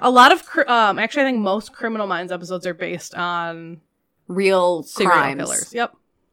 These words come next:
Speaker 1: Um, with the evidence collect-, they collected, police char-, were able to charge Juana with sixteen different murders, but she is believed to have killed up to forty-nine people.
Speaker 2: I mean, yeah.
Speaker 1: Um, though Juana continued to claim that she had only been responsible for one of the killings, she was convicted and sentenced to seven hundred and fifty-nine years in prison.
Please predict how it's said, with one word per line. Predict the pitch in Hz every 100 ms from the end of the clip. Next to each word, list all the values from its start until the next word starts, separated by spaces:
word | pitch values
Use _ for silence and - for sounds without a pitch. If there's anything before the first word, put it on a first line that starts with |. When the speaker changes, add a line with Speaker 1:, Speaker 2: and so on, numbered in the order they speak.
| _ _ _ _ _ -
Speaker 1:
Um, | 214 202 190 185 180
with | 254 247
the | 233
evidence | 247 277 311 - -
collect-, | 294 277 214 247
they | 226
collected, | 220 233 202 202 214
police | 214 214 -
char-, | 226 -
were | 220
able | 214 208 214
to |
charge | 202 - 196 190
Juana | 185 196
with | 190 185
sixteen | - 226 - - 247
different | 233 220 220
murders, | - 190 190 190 190 - - - -
but | 202
she | - 226
is | 208
believed | 196 196 214 214
to | 240
have | 208
killed | - 214 202
up | 175 -
to | 170
forty-nine | 185 - 156 120 -
people. | - - - - -
Speaker 2:
I | 196
mean, | 196 175
yeah. | 156 165 156 117 - _ _ _
Speaker 1:
Um, | - 208 202 185 185
though | 190 214
Juana | 202 214 247 262
continued | 269 240 - 254 277
to | 277
claim | 285 240 233
that | 233
she | -
had | 226
only | 190 190 190
been | 185
responsible | 185 170 - 170 180 190 190
for | 185
one | 175 185
of | 214
the | 277
killings, | 294 294 294 277
she | 247
was | 247
convicted | - 269 330 349 320
and | 311
sentenced | 262 240 240 233
to | 208
seven | 202 320 320 294
hundred | 269 262 254
and | 233
fifty-nine | 202 190 208 185 180 185
years | 160 165
in | 165
prison. | 185 165 160